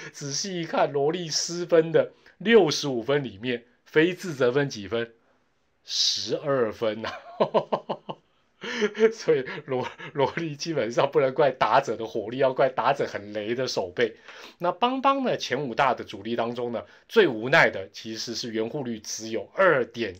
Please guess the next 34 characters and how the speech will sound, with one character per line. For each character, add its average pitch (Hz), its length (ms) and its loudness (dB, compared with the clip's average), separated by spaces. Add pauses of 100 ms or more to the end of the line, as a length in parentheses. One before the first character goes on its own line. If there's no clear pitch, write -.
一 147 280 -8
零 98 200 -8
的 110 240 -4
陈 107 220 -8
世 123 180 -6
鹏。 90 240 -8 (520)
那 131 120 0
加 185 240 6
上 185 220 2
呢， 117 120 -2
他 135 100 0
的 127 60 2
防 110 200 -4
御 - 20 -6
率 120 120 -6
也 104 60 -6
比 95 100 -18
较 104 100 -6
偏 107 280 -6
高， 107 280 -4 (340)
两 110 340 0
胜 165 220 4
十 - 160 -2
二 123 220 4
败， 120 240 2 (560)
说 113 180 -6
真 110 180 -4
的 101 60 -12
也 104 120 -10
只 98 140 -14
能 95 160 -10
认 120 160 2
命 110 240 -6
了。 92 140 -14